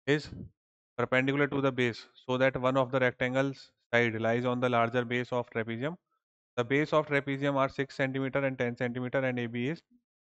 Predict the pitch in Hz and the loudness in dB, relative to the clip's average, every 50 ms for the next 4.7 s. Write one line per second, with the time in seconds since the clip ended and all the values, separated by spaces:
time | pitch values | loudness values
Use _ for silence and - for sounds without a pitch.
0 | _ _ _ _ _ _ _ _ _ _ _ _ _ _ _ 127 135 139 - - | _ _ _ _ _ _ _ _ _ _ _ _ _ _ _ 2 2 2 2 2
1 | 139 131 127 127 139 131 131 120 135 123 123 123 135 175 175 - - - - - | 2 2 4 6 6 6 8 10 12 12 12 12 12 10 4 -4 -12 -18 -20 -20
2 | - - 127 117 120 120 123 123 123 123 120 123 127 123 127 123 123 - - 147 | -16 0 8 10 10 12 10 10 6 8 8 8 10 12 12 10 10 10 10 10
3 | 147 151 143 135 131 131 131 131 131 127 131 123 113 - - 123 127 131 135 135 | 10 12 12 10 10 10 12 10 10 12 10 8 8 6 6 8 8 8 8 10
4 | - 113 113 - - - 120 120 120 113 - 120 123 151 | 10 10 10 10 8 4 2 2 2 4 4 4 4 2